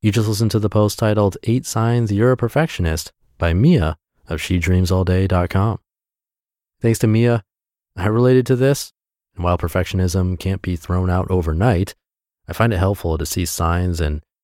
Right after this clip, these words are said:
to have the self-awareness to make the decision of where it might be limiting myself in my own life. Like with editing this podcast, for example, sometimes people point things out, like something was wrong with a sentence or a section of audio. That's super rare, and they're probably perfectionists too,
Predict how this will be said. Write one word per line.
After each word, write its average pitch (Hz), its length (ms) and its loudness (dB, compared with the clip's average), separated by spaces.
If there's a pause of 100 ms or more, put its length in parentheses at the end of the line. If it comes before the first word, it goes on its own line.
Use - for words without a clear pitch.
(120)
to 85 80 -2
have 85 140 2
the 82 100 -4
self-awareness 87 640 0
to - 100 -6
make 82 220 0
the 80 100 -4
decision 87 460 -2
of 78 160 0
where 85 140 2
it 87 60 0
might 85 200 -2
be 80 160 -2
limiting 82 540 2
myself 82 500 -2
in 82 80 -2
my 80 140 -2
own 135 200 4
life. 78 300 -6 (300)
Like 85 160 0
with 85 120 0
editing 101 380 0
this 87 120 -2
podcast, 104 440 -2
for 90 100 -2
example, 80 520 0 (560)
sometimes 120 300 0
people 117 220 -2
point 117 240 -2
things 113 220 -4
out, 117 240 2 (460)
like 87 120 -8
something 95 280 -2
was 87 120 0
wrong 92 280 2
with 85 100 -4
a 78 60 -6
sentence 95 500 -2
or 82 120 -4
a 76 40 -8
section 90 360 -4
of 80 80 -4
audio. 95 500 -2 (560)
That's 90 180 -8
super 131 320 2
rare, 117 420 2
and 95 140 -4
they're 90 80 -2
probably 98 300 0
perfectionists 95 640 -2
too, 113 320 -2